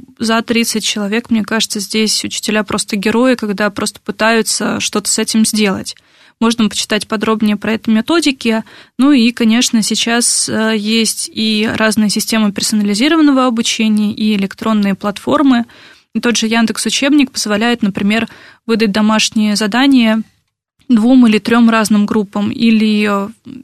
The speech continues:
сделать так настройки, чтобы определенные ученики определе-, получили одни задания,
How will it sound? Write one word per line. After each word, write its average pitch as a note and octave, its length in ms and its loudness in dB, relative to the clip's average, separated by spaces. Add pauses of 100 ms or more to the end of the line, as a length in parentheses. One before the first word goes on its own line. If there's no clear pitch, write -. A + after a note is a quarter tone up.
(140)
сделать A3 480 0
так G#3+ 240 -2
настройки, A3+ 480 0
чтобы G3+ 460 -2
определенные G#3+ 580 2
ученики G3+ 560 -2
определе-, G3+ 760 -2 (200)
получили G#3 580 0
одни A#3+ 300 2
задания, G#3 640 0